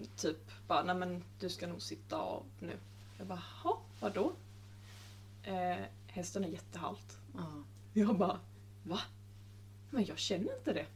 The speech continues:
Speaker 1: Ja, men återigen så här,
Speaker 2: Ja.
Speaker 1: visst, jag kanske var ovan och inte så hade öga för det. Men, eh, hade jag sett det?
Speaker 2: Mm.
Speaker 1: Nej. Hade jag inte.
Speaker 2: Nej.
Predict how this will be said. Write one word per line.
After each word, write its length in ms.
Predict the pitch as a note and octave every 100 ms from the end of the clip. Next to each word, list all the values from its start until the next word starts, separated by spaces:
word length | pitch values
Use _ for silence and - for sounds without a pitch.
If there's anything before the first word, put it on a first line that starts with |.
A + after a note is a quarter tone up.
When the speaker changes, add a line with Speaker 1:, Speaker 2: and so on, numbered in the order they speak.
| - - - - - -
Speaker 1:
Ja, 80 | C4+
men 160 | C#4
återigen 480 | B3 A#3+ D#4 D4 F#3+
så 100 | -
här, 100 | F#3
Speaker 2:
Ja. 120 | F3+ -
Speaker 1:
visst, 460 | - E4 - - - -
jag 220 | A3 G#3+
kanske 600 | A3 A3 G#3 G3+ - E3+
var 260 | F#3+ D#3+
ovan 440 | F#3+ D#3 D3+ C#3+ E3
och 60 |
inte 440 | E3 D#3+ C3+ G2+ - - - - -
så 240 | - F#3+ -
hade 180 | F#3 -
öga 280 | F#3 E3 F#3
för 180 | F3+
det. 100 | E3 E3 - - - - -
Men, 380 | - G3+ G3 F#3+
eh, 140 | G3 - - - - - -
hade 180 | - G#3
jag 100 | G#3
sett 280 | G#3 A#3 -
det? 140 | - - - - -
Speaker 2:
Mm. 260 | F#3 E3+ F3 -
Speaker 1:
Nej. 240 | G3 - - - - - - - - - - - -
Hade 140 | F#3+ D#3+
jag 60 |
inte. 140 | - -
Speaker 2:
Nej. 140 | F#3+